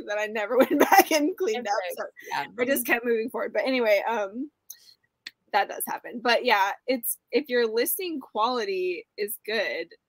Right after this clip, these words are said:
Speaker 1: then, you know, selling similar, in my experience, significantly,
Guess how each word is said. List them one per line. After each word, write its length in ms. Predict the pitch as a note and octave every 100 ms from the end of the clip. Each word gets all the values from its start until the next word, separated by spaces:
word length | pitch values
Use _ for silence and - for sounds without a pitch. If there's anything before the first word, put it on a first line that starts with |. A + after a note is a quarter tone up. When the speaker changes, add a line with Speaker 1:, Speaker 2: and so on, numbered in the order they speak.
| _ G3
Speaker 1:
then, 480 | F#3+ G3+ F#3 F#3
you 120 | F#3+ F3+
know, 320 | D#3+ D#3+ D#3+
selling 400 | - G#3+ G3+ -
similar, 440 | G3 G#3 G3 F#3+
in 180 | D#3+ E3+
my 160 | G3+ B3+
experience, 540 | - A3+ G#3 G3+ G#3+
significantly, 1160 | - A3+ A3+ A3+ B3 A3+ G#3+ C#3+ G#3 G3+ G3 F#3+